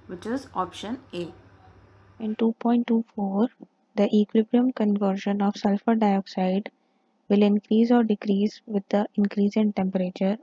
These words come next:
Speaker 2: or will increase or decrease with the increase in mole ratio of sulfur dioxide to air.
Speaker 1: So the correct option is B. It will decrease with increase in temperature and increase with increase in the mole ratio.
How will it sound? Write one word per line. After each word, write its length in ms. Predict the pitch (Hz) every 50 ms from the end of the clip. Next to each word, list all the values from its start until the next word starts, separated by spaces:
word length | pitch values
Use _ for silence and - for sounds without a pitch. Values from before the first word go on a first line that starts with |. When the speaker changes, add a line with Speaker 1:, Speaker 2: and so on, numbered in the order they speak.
| _ _
Speaker 2:
or 340 | - 196 190 190 190 202 247 - _ _ _ _ _ _ _ _ _ _ _ _ _ _ _ _ _ _ _ _ _ _ _ _
will 220 | 214 208 208 208
increase 420 | 208 202 208 208 - 220 220 220 -
or 100 | 233 233
decrease 480 | 226 - 202 - - 202 196 202 202 -
with 120 | 208 202
the 80 | 202 208
increase 460 | 208 202 208 - - 208 208 208 -
in 120 | 220 214
mole 220 | 208 202 202 202 202 202
ratio 340 | 202 196 196 - - 196 196
of 80 | 202
sulfur 320 | - 208 190 190 - 208 202
dioxide 480 | 202 196 190 190 - - - 190 190 - -
to 140 | 202 214
air. 200 | 214 190 185 185 190
Speaker 1:
So 140 | - - 208
the 120 | 196 214
correct 420 | 214 - 214 208 202 226 226 - -
option 480 | 220 202 202 - - - 208 202 220 -
is 260 | - 196 185 185 185
B. 500 | - 180 175 180 180 175 175 175 202 - -
It 200 | 220 196 196 208
will 180 | 196 190 190
decrease 560 | 180 190 190 - - 190 190 196 208 214 208 214
with 160 | 202 190 196
increase 420 | 190 190 185 - 196 190 190 190
in 140 | 202 196 190
temperature 800 | - 185 175 175 170 175 175 170 165 165 - - 175 185 208 220 - -
and 140 | 196 185
increase 500 | 185 185 185 175 - 185 190 190 202 202
with 180 | 196 196 185 190 - -
increase 420 | 190 190 180 180 185 180 180 175
in 100 | 180 175
the 100 | 170 185
mole 220 | 185 180 175 175 170
ratio. 380 | 165 180 170 170 - - -